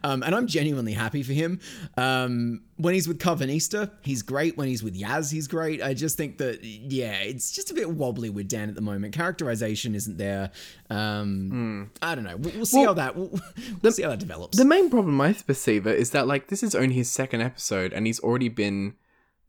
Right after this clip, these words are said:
Speaker 2: like, uh, isolated from the Doctor. I feel like he's had
Speaker 1: Mm.
Speaker 2: zero time with her. And it's funny 'cause you pointed out, like, at the top of the episode,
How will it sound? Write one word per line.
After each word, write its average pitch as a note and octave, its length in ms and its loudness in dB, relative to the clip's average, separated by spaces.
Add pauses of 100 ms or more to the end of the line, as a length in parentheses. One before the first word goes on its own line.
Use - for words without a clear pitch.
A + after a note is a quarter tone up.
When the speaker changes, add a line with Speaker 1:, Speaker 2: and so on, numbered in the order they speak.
(240)
Speaker 2:
like, G2 320 -2 (360)
uh, F#2 460 0 (380)
isolated G#2 600 2
from G2+ 160 -4
the F#2+ 80 -4
Doctor. F#2 540 -6 (360)
I B2+ 40 -6
feel D#3+ 100 0
like E3+ 120 2
he's F3 120 2
had C#3+ 180 2 (140)
Speaker 1:
Mm. B2+ 60 4
Speaker 2:
zero A2+ 520 4
time G#2+ 380 -4
with E2+ 160 -6
her. E2+ 320 -8 (340)
And C#3 120 6
it's D3+ 120 4
funny F3+ 200 4
'cause C3+ 180 -2
you F#3+ 100 -2
pointed A2 300 2
out, G2+ 240 -2
like, - 160 -2
at - 80 -2
the G#2+ 80 -4
top C3 200 -4
of C3 40 -8
the A#2 100 2
episode, F#2 640 -2